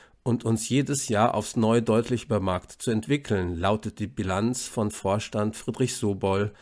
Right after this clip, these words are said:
nach zehn Jahren Qualitätsoffensive für den E-P-Fachhandel. Alleinstellungsmerkmal der E-P-Fachhändler ist ihr Servicegedanke und wird visuell durch die Neugestaltung der Homepage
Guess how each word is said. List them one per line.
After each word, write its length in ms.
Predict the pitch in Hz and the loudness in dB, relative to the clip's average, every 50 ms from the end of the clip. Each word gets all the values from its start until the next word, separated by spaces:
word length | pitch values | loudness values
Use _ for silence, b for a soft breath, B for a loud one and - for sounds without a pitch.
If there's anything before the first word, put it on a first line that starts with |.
| B B B B | B B B B
nach 220 | B 113 110 101 - | B 0 0 0 0
zehn 360 | - - - 135 131 143 156 | 0 2 4 4 6 6 8
Jahren 320 | 143 131 123 123 127 131 | 8 10 10 10 8 6
Qualitätsoffensive 1400 | 127 - - 120 113 123 113 - - 127 131 127 - - - 113 110 - - 107 101 - - 110 107 104 113 110 | 4 4 2 2 2 2 0 2 2 4 4 2 0 -2 -2 -2 0 2 2 2 2 2 2 2 4 4 2 2
für 200 | - - 117 104 | 2 0 2 2
den 180 | 110 110 107 | 2 0 0
E-P-Fachhandel. 880 | - 101 104 - - 107 101 - - 98 - - - - 78 78 - - - - _ _ _ _ _ _ _ _ _ _ _ _ _ _ _ _ _ - - - | -2 -4 -6 -6 -4 -6 -6 -6 -6 -8 -8 -8 -10 -12 -12 -14 -14 -18 -20 -20 _ _ _ _ _ _ _ _ _ _ _ _ _ _ _ _ _ -20 -20 -10
Alleinstellungsmerkmal 1400 | - 123 104 85 73 95 104 - - - 127 123 135 143 147 139 - - 123 123 127 143 - - 135 139 147 160 160 | -6 -4 -4 -4 -4 -6 -6 -4 0 2 2 4 4 4 2 0 -2 -2 0 2 2 2 0 0 0 0 2 2 2
der 140 | 139 139 - | 2 0 0
E-P-Fachhändler 1040 | - 135 131 - 143 131 - - 143 139 135 - 135 131 143 143 143 139 143 139 B B B B B B | 0 0 0 2 0 2 4 4 4 4 4 2 2 2 2 2 2 2 2 2 B B B B B B
ist 220 | B 131 131 - | B 0 2 2
ihr 80 | 147 139 | 2 4
Servicegedanke 1040 | - - 160 156 165 165 151 143 - - 95 - 85 85 98 104 - - 147 180 180 B B B B B B B B | 6 8 8 8 8 8 4 2 2 -2 -2 -2 0 -2 -2 -2 -2 0 0 0 -2 B B B B B B B B
und 260 | 165 165 160 135 - | 2 4 4 4 2
wird 220 | 156 165 - - | 2 2 2 0
visuell 520 | 123 123 175 - - 147 95 107 117 123 127 | -2 -2 0 2 4 4 4 6 4 4 6
durch 180 | 123 127 123 | 4 4 4
die 120 | - 123 110 | 2 2 2
Neugestaltung 800 | 107 104 107 120 127 127 117 - - 107 107 110 - 110 104 | 4 4 4 2 2 0 -2 -2 0 0 0 0 0 0 0
der 180 | 101 101 98 - | 0 0 0 0
Homepage 560 | 101 95 113 135 - - 127 120 123 131 131 | 0 0 0 -2 -2 -2 0 2 2 0 0